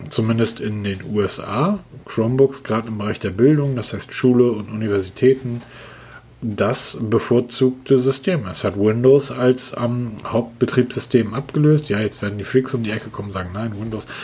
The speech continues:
in dem Bereich nicht mehr. Und, ähm, hat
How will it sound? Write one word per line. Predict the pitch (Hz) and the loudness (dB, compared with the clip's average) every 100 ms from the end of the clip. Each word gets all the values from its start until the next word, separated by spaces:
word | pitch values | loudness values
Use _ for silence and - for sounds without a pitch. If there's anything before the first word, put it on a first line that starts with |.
| - - _ _ _ | -16 -20 _ _ _
in | 123 120 | -2 4
dem | 127 | 4
Bereich | 107 98 101 - - - | 4 0 -2 -4 -14 -10
nicht | 101 - | -8 -6
mehr. | 110 170 208 - - - - - - - - | 0 0 0 -8 -18 -20 -20 -20 -20 -20 0
Und, | 165 156 175 - | 4 4 2 -6
ähm, | 123 120 123 123 | 0 0 0 -4
hat | 110 123 120 | -2 -2 0